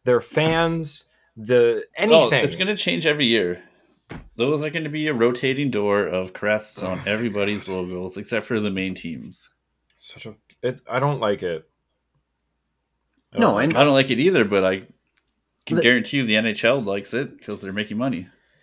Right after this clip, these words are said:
Speaker 1: Like, I,
Speaker 3: But
Speaker 1: I know
Speaker 3: there's
Speaker 1: there's a, there's a dumb thing where people are like, "Oh, you call the Sky Dome or the Air Canada Center. It's just a sponsor name," or, "Oh, Staples Center. Like, don't get bent o-, over a sponsor name." Like, there is a brand association. Like, at the end of the day, every sports team is a brand too.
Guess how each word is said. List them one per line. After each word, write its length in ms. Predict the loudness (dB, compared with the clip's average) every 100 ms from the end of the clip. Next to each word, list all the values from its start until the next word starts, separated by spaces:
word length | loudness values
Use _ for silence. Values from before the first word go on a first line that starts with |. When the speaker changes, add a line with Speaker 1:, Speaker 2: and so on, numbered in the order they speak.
| _ _ _ _ -6 -2
Speaker 1:
Like, 160 | 2 4
I, 60 |
Speaker 3:
But 140 | 4 6
Speaker 1:
I 100 | 6
know 220 | 6 6
Speaker 3:
there's 40 |
Speaker 1:
there's 160 | 4 4
a, 440 | 0 -6 -16 -6
there's 200 | -2 0
a 80 | 0
dumb 280 | 2 2 2
thing 280 | 0 0 0
where 80 |
people 240 | -2 -2 0
are 20 |
like, 160 | 2 6
"Oh, 220 | 6 6
you 460 | 2 -8 -12 -12 0
call 220 | 2 2
the 100 | 0
Sky 300 | 0 4 4
Dome 120 | 4
or 80 | 2
the 60 | 2
Air 160 | 0
Canada 320 | 0 -2 -2
Center. 320 | -2 -2 -2 -4
It's 120 | -6
just 200 | -6 0
a 220 | 0 0
sponsor 560 | -6 -2 -2 0 -2 -4
name," 280 | -4 -6 -4
or, 120 | -2
"Oh, 160 | -2
Staples 520 | -4 -4 -2 -2 -2 -2
Center. 260 | -2 -2
Like, 160 | -4 -4
don't 180 | -6 -2
get 200 | -2 -2
bent 180 | -4 -2
o-, 220 | -4 -4
over 240 | -6 -2 -4
a 60 |
sponsor 400 | -4 -6 -4 -6
name." 240 | -6 -8 -6
Like, 300 | -8 -8 _ _ _ _ _ _ _
there 280 | -4 2 2
is 260 | 2 -2 -2
a 80 | -4
brand 400 | -2 0 2 0
association. 720 | 0 -2 -2 -4 -6 -6 -4
Like, 200 | -4 -2
at 140 | -4 -2
the 100 | 0
end 120 | 0
of 60 |
the 60 | -2
day, 240 | 0 0
every 240 | 0 -4 -6
sports 460 | -6 0 0 0
team 240 | -4 -4 -2
is 100 | -2
a 60 |
brand 480 | -4 -2 -2 -2 -6
too. 420 | -6 -4 -6 -10